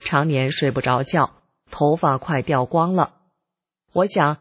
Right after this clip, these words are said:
这是为什么呀？要不我出家到庙里去吧。可是女儿才四岁。我去找领导告她，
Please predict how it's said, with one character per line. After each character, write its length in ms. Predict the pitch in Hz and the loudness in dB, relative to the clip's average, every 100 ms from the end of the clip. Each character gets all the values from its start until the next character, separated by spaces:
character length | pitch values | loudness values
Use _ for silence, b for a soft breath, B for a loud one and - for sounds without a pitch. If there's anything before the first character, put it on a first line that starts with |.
| _ | _
这 220 | - 269 | -2 0
是 160 | 208 143 | 0 0
为 180 | 135 135 | 0 2
什 160 | 131 | 0
么 80 | 127 | 0
呀？ 280 | 139 135 - _ _ _ _ - | 2 0 -2 _ _ _ _ -4
要 160 | 160 143 | 0 2
不 100 | 143 | 2
我 140 | 120 | 0
出 180 | - 147 | -2 -2
家 220 | 180 165 | 0 0
到 140 | 151 | 0
庙 260 | 135 226 156 | 0 0 -2
里 140 | 117 | -2
去 180 | - 127 | -2 0
吧。 300 | 131 123 - _ _ _ _ | 0 -2 -6 _ _ _ _
可 160 | - 143 | -4 -2
是 240 | - 139 - _ - | 0 -2 -2 _ -2
女 180 | 147 | 0
儿 240 | 135 135 208 | 2 2 0
才 240 | - 120 | -2 -4
四 300 | 120 151 131 | -4 -2 -2
岁。 340 | 123 170 135 - _ _ _ _ _ _ _ - | 0 2 0 -2 _ _ _ _ _ _ _ -2
我 180 | 151 151 | 0 2
去 280 | - 151 | 2 2
找 200 | 143 143 | 2 0
领 180 | 131 135 | 0 0
导 200 | 151 127 | 0 0
告 280 | 123 151 131 | 0 0 -2
她， 340 | 131 135 - | 0 -2 -4